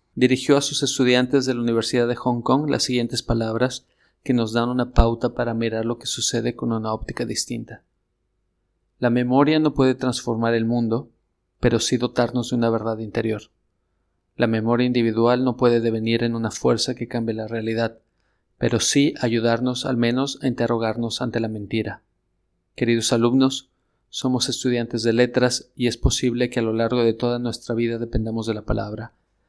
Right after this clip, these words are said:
la verdad y el recuerdo para relacionarnos. Hemos de hablar desde la memoria. Si no expresamos nuestros miles de recuerdos individuales,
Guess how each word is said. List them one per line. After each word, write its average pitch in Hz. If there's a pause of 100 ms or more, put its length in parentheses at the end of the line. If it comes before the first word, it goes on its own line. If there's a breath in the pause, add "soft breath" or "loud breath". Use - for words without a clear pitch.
(120)
la 117
verdad 113 (120)
y 127
el 113
recuerdo 117
para 117
relacionarnos. 110 (600)
Hemos 127
de 131
hablar 113
desde 107
la 107
memoria. 104 (760)
Si -
no 120
expresamos 120
nuestros 113
miles 117
de 113
recuerdos 113
individuales, 113